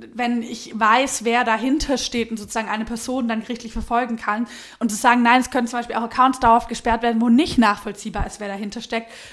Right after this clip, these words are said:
weil sozusagen eine eigene Gerichtsbarkeit von diesen anonymen Accounts ist. Das finde ich einen sehr spannenden Gedanken und auch ein neues Instrument, um eigentlich dieser digitalen Gewalt was entgegenzusetzen.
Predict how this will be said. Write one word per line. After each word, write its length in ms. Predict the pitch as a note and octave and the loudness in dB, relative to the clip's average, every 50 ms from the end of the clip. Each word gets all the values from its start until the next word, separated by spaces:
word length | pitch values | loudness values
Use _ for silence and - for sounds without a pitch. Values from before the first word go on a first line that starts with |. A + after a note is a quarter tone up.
| - | -4
weil 180 | - A#3+ A#3 A#3 | 0 0 0 0
sozusagen 420 | - G#3 - - A#3 A3 A#3 A3+ | -2 -6 -4 -2 0 2 2 2
eine 80 | - - | 2 4
eigene 300 | G#3 A3 A#3+ A#3 A#3 A#3+ | 4 2 2 2 0 0
Gerichtsbarkeit 580 | G#3+ A#3+ C4 - - - - - - A3+ A3 | 0 -2 -4 2 6 6 6 6 4 -2 -4
von 100 | - G#3+ | -4 -6
diesen 200 | F#3+ G3 F#3+ - | -12 -14 -14 -12
anonymen 400 | - G#3+ A3 G#3+ G#3+ A3+ A3+ G#3+ | -10 -6 -4 -2 -2 -2 -2 -2
Accounts 500 | G#3+ G#3+ - - A3+ A#3 C4+ D4 C#4+ - | -4 -8 -4 0 2 2 4 4 2 0
ist. 260 | - - B3 - - - - - - - | -4 -8 -8 -8 -10 -14 -18 -14 -8 -6
Das 100 | A#3+ A#3 | -4 -2
finde 200 | - B3+ - B3 | 0 0 0 2
ich 80 | - | 4
einen 100 | C#4+ B3 | 4 4
sehr 340 | - - A#3+ A#3 A3 A3+ A3+ - | 4 4 4 4 4 4 2 -2
spannenden 560 | - - - B3 A3+ A#3 B3+ B3+ A#3+ A3 G#3+ | -8 -4 0 2 4 4 4 2 2 -2 -4
Gedanken 440 | F#3 G3 - G#3 F#3+ G3 G#3 G#3+ G#3+ | -4 -4 -2 -2 -2 -2 -4 -4 -4
und 120 | G#3 G3+ G#3+ | -4 -2 -2
auch 100 | G3+ G3+ | 0 2
ein 140 | A3 G#3+ | 2 4
neues 420 | G#3+ A3 A3+ B3 C4 C4 B3+ - - | 4 6 6 6 6 6 4 4 2
Instrument, 720 | A3+ A3 - - - G#3+ A3 A3 A3+ B3+ C4+ C#4 - - - - - - - - _ | 0 0 0 -2 -4 -2 0 2 4 4 4 4 4 2 -4 -12 -18 -20 -20 -14 _
um 160 | - A3 A3+ | -2 0 0
eigentlich 300 | A3 G#3 A3 A3 G3+ D#3+ | 0 0 0 0 -2 0
dieser 160 | G3+ A3 A#3+ | 0 -2 -2
digitalen 520 | G3 G3 F3+ A3 - - A3 G3+ G#3 G#3 | -2 -4 -8 -10 -4 0 2 2 2 2
Gewalt 400 | F#3+ G3+ F3 G3 F#3+ G3 G#3 G3+ | -2 -2 -2 0 0 0 -2 -2
was 160 | - G3+ - - | -4 -4 -4 -4
entgegenzusetzen. 920 | G3+ - G#3+ G#3 G#3 G3+ - - F3 - - - - - - - F3 A3+ | -6 -6 -6 -6 -6 -6 -8 -10 -14 -14 -14 -14 -14 -14 -14 -12 -12 -14